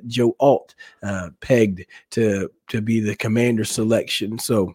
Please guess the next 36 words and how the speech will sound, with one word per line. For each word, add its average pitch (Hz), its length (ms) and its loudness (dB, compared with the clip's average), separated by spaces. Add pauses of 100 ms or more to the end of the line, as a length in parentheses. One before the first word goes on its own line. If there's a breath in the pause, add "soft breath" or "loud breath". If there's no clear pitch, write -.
we'll 120 140 -2
definitely 127 380 4
get 123 160 2
him 131 160 0
on 117 120 -2
the 113 60 -4
show 113 320 -2
to 110 120 -10
talk 110 220 -6
about 107 260 -6
the 104 60 -12
draft 110 340 -4
later 113 220 -4
on 110 120 -4
as 104 100 -8
well. 127 320 2
But 110 160 0 (800 soft breath)
I, - 260 4
I 131 40 6
think 180 300 8
right 151 220 10
now, 151 320 8
if 135 180 0
I'm 156 380 4 (140)
the, 113 360 0 (140)
in 139 140 2
that 127 240 2
ownership 143 460 4
group, 139 280 2 (340)
I'm, 131 180 0
I'm 123 200 -4
trying 175 300 2
to 165 80 -2
find 139 240 -4
some 120 140 -10
cohesion. 170 720 -4